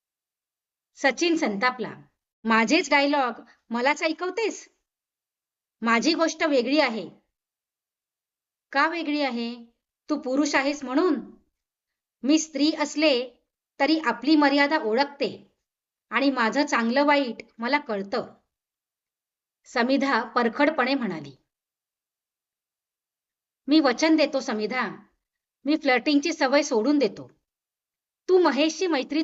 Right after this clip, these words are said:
तोड." जुगारात ठरलेल्या माणसासारखा सचिनचा चेहरा उतरला होता.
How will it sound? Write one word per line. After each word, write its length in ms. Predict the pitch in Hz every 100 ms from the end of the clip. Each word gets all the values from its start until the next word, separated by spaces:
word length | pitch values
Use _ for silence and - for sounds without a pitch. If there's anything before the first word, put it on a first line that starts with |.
| 311
तोड." 200 | 233 - - _ _ _ _ _ _ _ 349 202
जुगारात 400 | 240 294 311 359
ठरलेल्या 580 | - 254 226 262 277 254
माणसासारखा 800 | 226 214 247 262 247 269 185 180 _ _ _ -
सचिनचा 540 | 254 240 285 254 294
चेहरा 360 | 294 240 233 247
उतरला 420 | 202 208 202 233
होता. 300 | 202 -